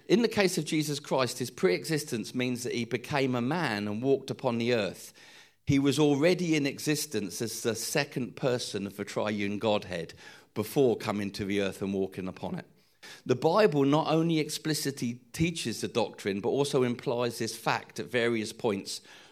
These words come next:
throughout the Gospels and the epistles. In addition, Jesus' own actions reveal his divine identity and, as a consequence, his pre-existence.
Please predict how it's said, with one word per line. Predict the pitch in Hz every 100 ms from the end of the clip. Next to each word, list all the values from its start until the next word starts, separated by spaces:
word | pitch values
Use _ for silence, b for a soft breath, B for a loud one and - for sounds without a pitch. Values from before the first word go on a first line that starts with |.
| B -
throughout | 123 110 110
the | 107
Gospels | 104 95 110 101
and | 107
the | 110
epistles. | - 127 - 90 -
In | - 156
addition, | 175 156 139 - 95 92 B B B
Jesus' | - 135 165 170 156 151 135
own | 139 127 127 -
actions | 165 170 - - 107 92 87 95 - - b b -
reveal | 117 117 143 147 151 151 147 B
his | - 127
divine | 123 117 123 123 120
identity | 113 110 123 131 127 101 - 92 85 - b b _
and, | 110
as | 123 117
a |
consequence, | - 151 139 - - 95 90 -
his | 101
pre-existence. | - 107 98 107 95 - 78 - -